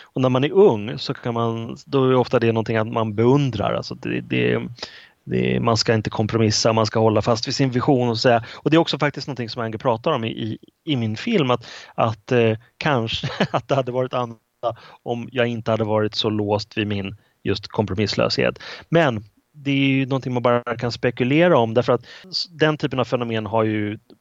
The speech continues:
två sidor, precis som ett mynt liksom. Det kan vara bra att vara kompromisslös, för man, är man stark nog så kan man driva fram sin vision och då blir man väl,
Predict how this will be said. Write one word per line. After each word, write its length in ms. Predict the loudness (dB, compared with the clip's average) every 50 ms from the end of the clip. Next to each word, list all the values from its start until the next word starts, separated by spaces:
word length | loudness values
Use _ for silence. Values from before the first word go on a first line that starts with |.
| _ -20 -20 -16 -12
två 240 | -8 -4 -4 -4
sidor, 440 | -2 0 0 -2 -2 -2 -4 -4 -4
precis 320 | -6 -6 -6 -4 -4 -4 -2
som 120 | -2 -4
ett 120 | -4 -2
mynt 340 | 0 0 2 2 0 -2 -2
liksom. 360 | -4 -4 -2 0 -2 -2 -2 -4 -8 -10 -10 -12 -14 -18 -4 _
Det 100 | 0 2
kan 100 | 2 2
vara 80 | 2
bra 220 | 2 2 4 4 6
att 60 | 4
vara 100 | 4 2
kompromisslös, 680 | 0 -4 -6 -6 -4 -4 -4 -4 -2 0 2 2 2 0
för 80 | -2
man, 100 | -4 -4
är 200 | -4 -2 -2 -2
man 180 | -2 0 -2 0
stark 340 | 2 2 4 4 2 0 -2
nog 160 | -6 -6 -6
så 80 | -6
kan 120 | -8 -6 -6
man 100 | -6 -4
driva 240 | -4 -4 -4 -4 -4
fram 220 | -2 -2 -4 -4
sin 180 | -4 -6 -8 -8
vision 420 | -6 -2 2 2 2 2 2 -2
och 100 | -2 0
då 80 | 0 2
blir 200 | 4 4 4 4
man 220 | 4 2 2 4
väl, 220 | 2 2 2 0